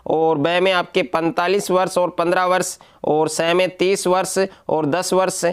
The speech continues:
और दे में आपके छत्तीस वर्ष और बारह वर्ष। तो आपका राइट आंसर कौन सा होगा, वो ऑप्शन आपको लिखना है। और उसके बाद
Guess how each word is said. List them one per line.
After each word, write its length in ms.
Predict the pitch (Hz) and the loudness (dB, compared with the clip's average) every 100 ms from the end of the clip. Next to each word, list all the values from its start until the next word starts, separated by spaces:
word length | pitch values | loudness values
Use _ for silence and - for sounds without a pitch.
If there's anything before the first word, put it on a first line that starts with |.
| - _ - | -4 _ -4
और 200 | 143 147 | -2 0
दे 220 | 139 170 | 0 2
में 100 | 185 | 2
आपके 300 | 175 165 190 | 2 0 -2
छत्तीस 480 | 180 170 - 190 175 | -2 -4 -2 -2 2
वर्ष 260 | 175 175 | 0 0
और 200 | 170 185 190 - - | 0 0 -2 -8 -2
बारह 260 | 151 156 | 0 2
वर्ष। 300 | 147 139 131 - | 2 0 -2 -2
तो 100 | 151 | 0
आपका 340 | 151 156 180 | 2 0 -2
राइट 280 | 170 175 175 | 0 0 0
आंसर 340 | 170 175 180 | 0 0 -2
कौन 260 | 165 160 165 | 0 -2 0
सा 120 | 175 | 0
होगा, 340 | 165 165 170 170 - _ - | 0 2 0 0 -6 _ -2
वो 120 | 147 | 0
ऑप्शन 320 | 165 - 170 | 0 -2 -2
आपको 280 | 156 123 175 | -2 -2 -2
लिखना 360 | 160 135 135 139 | 0 0 0 0
है। 180 | 123 - - - | -2 -4 -14 -6
और 240 | - 143 147 | -2 0 0
उसके 380 | - - 214 | -4 -4 -2
बाद 220 | 202 196 | 0 -2